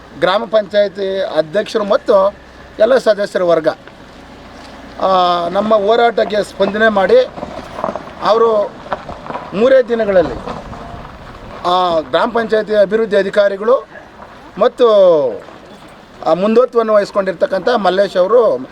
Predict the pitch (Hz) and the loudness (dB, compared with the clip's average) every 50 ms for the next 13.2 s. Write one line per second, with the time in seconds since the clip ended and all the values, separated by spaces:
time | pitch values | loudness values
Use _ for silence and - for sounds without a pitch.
0 | - - - - 185 190 190 220 220 - - 139 113 - - - - - - - | -18 -20 -6 -4 -2 0 0 0 0 -2 -4 -8 -8 -10 -12 -18 -20 -20 -20 -20
1 | - - - - - - - - 175 185 170 151 139 165 175 190 196 220 233 247 | -20 -20 -20 -20 -20 -12 -6 -4 -2 -2 -2 0 0 0 0 2 2 2 2 2
2 | - - - - - - - - - - - - - - - 151 165 185 208 208 | 0 -4 -10 -18 -20 -20 -20 -20 -20 -20 -20 -20 -20 -14 -8 -6 -4 -2 0 0
3 | 208 196 190 175 160 135 117 - - _ - - - - - - 127 147 160 190 | 0 2 2 0 0 -2 -6 -10 -18 _ -20 -20 -20 -20 -16 -6 -2 0 2 2
4 | 226 240 247 247 240 226 220 208 208 196 180 165 - - - - - - - - | 2 2 2 2 2 2 2 2 2 0 0 -2 -4 -8 -14 -20 -20 -20 -20 -20
5 | - - - 165 175 202 226 247 254 240 240 220 214 208 196 185 175 151 131 110 | -20 -8 -2 0 2 4 4 4 4 4 2 2 2 2 2 2 0 -2 -4 -8
6 | 104 - - - - - - - - - - - - - - - 156 185 208 226 | -12 -18 -20 -20 -20 -20 -20 -20 -20 -20 -20 -20 -20 -18 -4 0 2 4 4 4
7 | 247 247 240 226 214 - - 214 202 185 165 165 175 190 220 247 262 262 247 226 | 2 2 2 2 2 2 2 0 2 2 4 2 2 2 2 2 4 4 6 6
8 | 214 196 185 170 160 156 160 202 214 220 233 196 180 156 117 95 - - - - | 4 4 2 0 -2 0 0 0 0 0 -2 -4 -4 -4 -4 -6 -10 -14 -20 -20
9 | - - - - 156 196 214 220 208 190 208 208 196 185 175 165 170 160 151 - | -20 -16 -6 -2 0 0 0 0 -4 -6 -4 -2 -2 -2 -2 -2 -2 -2 -2 -4
10 | - 175 175 196 202 202 196 190 190 190 220 269 - - - - - - - - | -4 -4 -2 0 0 0 0 0 0 0 0 -2 -2 -6 -16 -20 -20 -20 -20 -20
11 | - - - - - - - - 175 190 226 233 233 233 226 208 170 180 196 208 | -20 -20 -20 -20 -20 -16 -4 -2 0 0 2 2 2 2 2 2 2 2 2 2
12 | 220 220 220 220 214 180 196 202 190 202 202 196 190 180 180 170 185 180 175 175 | 4 2 2 2 0 -2 -4 -6 -4 -6 -4 -4 -4 -4 -4 -2 2 2 2 2
13 | 165 170 165 | 2 4 4